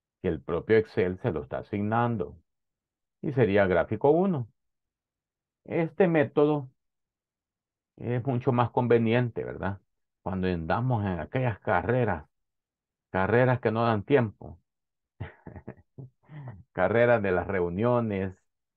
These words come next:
que ya necesitan un,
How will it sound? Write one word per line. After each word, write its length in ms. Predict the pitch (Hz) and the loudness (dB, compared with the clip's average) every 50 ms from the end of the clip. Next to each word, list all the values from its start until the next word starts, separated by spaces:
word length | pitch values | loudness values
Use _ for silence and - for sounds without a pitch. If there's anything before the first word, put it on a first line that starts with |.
| _ _ _ _ _ - | _ _ _ _ _ -6
que 160 | 110 98 113 | -6 -4 -2
ya 200 | 143 151 147 151 | -2 -2 -2 -2
necesitan 800 | 127 123 120 110 123 110 - 131 131 127 - 110 107 107 104 | -4 -4 -2 0 0 0 0 -2 -4 -2 -2 -2 -2 0 0
un, 760 | 107 110 113 113 110 107 104 98 92 92 90 90 85 82 - | 0 0 0 2 0 0 0 -2 -2 -2 -4 -6 -8 -10 -14